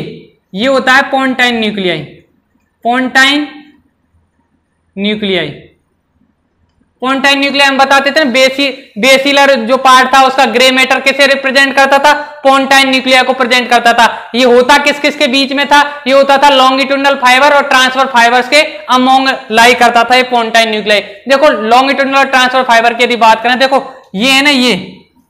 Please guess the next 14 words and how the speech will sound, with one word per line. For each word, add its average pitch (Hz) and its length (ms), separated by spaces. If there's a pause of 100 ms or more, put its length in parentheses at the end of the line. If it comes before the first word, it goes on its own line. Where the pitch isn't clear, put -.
(260)
ये 202 180
होते 269 280
हैं 285 100
देखो 294 220 (480)
cortico-, 277 720
corticospinal, 277 880 (100)
corticonuclear 262 880
और 285 120
corticopontine 254 920
fiber। 190 300 (640)
cortico-, 277 640 (1900)
corticospine-, 262 1400
देखो 254 200 (120)
corticospinal, 269 1080